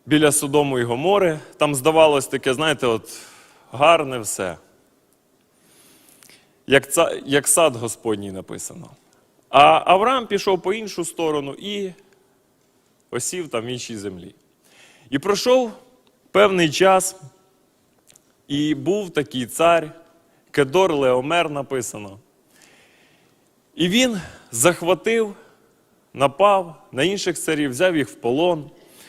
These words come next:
І пройшов певний період часу, ці царі, содомські, гоморські, вони збунтувалися. І от відбулася війна.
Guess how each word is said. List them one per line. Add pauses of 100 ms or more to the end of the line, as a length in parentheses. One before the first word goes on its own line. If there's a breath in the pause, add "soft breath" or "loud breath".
(140 soft breath)
І
пройшов
певний
період
часу,
ці
царі, (160)
содомські,
гоморські,
вони
збунтувалися. (1120 soft breath)
І
от
відбулася
війна.